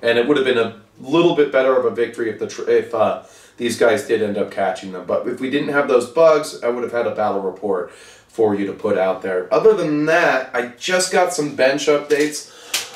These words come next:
I have not been painting a lot. Uh, I think the last two weeks I've painted three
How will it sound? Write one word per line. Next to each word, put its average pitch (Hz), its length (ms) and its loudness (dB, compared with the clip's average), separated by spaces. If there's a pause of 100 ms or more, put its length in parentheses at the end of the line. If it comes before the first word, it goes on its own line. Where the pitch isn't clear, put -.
(320)
I 214 260 4
have 202 420 0
not 175 320 2
been 170 200 -4
painting 147 760 -2 (160)
a 135 80 4
lot. 123 760 2
Uh, 123 480 0
I 127 140 0
think 139 380 -4
the 131 100 -4
last 135 500 2
two 202 300 -4
weeks 180 340 0
I've 143 240 0
painted 143 520 -4
three 135 840 -4